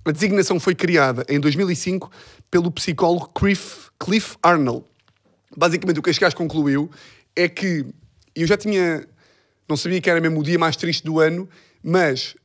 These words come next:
alegadamente, esta altura, ahm, tipo aqui o início de janeiro, tipo a terceira semana de janeiro, ah, pá, eu não vou dizer a palavra para o algoritmo não me cortar isto, mas é a altura em que pessoas mais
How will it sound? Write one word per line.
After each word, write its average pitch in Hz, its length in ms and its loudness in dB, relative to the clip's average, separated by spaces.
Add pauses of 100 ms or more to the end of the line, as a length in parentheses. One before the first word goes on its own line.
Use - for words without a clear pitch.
alegadamente, 156 880 2 (920)
esta 190 260 2
altura, 175 480 0 (360)
ahm, 123 760 -4 (420)
tipo 147 200 -8
aqui 151 160 -6
o 135 160 -2
início 160 280 -2
de 131 80 -8
janeiro, 143 320 2
tipo 131 180 -12
a - 40 -10
terceira 156 260 -4
semana 139 220 -4
de 123 60 -6
janeiro, 147 360 -2 (540)
ah, 135 120 -6
pá, 151 140 0
eu 151 80 2
não 147 100 0
vou 151 100 -2
dizer 156 160 0
a 143 40 0
palavra 135 500 0 (240)
para 143 120 -4
o - 20 2
algoritmo 127 420 -2
não 123 100 -4
me 123 60 -6
cortar 139 300 -2
isto, - 340 -8
mas 185 520 0 (440)
é 170 80 2
a 185 60 8
altura 208 580 4
em 185 140 2
que - 100 -8
pessoas 202 480 2
mais 214 540 2